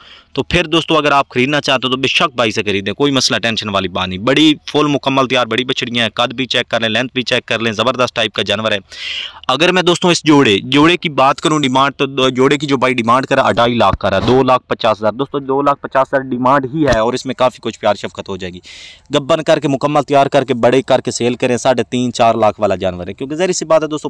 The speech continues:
प्योर ओरिजिनल जर्सी नस्ल का जानवर बड़ा कद काट कर जाएगा। तो फिर एक बछड़ी से मैं कहता हूँ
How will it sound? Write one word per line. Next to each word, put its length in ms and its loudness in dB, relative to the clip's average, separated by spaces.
प्योर 320 0
ओरिजिनल 380 -2
जर्सी 240 -4
नस्ल 220 -4
का 120 -4
जानवर 260 -2
बड़ा 200 4
कद 180 -4
काट 220 2
कर 180 -4
जाएगा। 340 -4
तो 80 -6
फिर 260 0
एक 240 0
बछड़ी 340 -2
से 180 0
मैं 160 0
कहता 220 0
हूँ 100 -4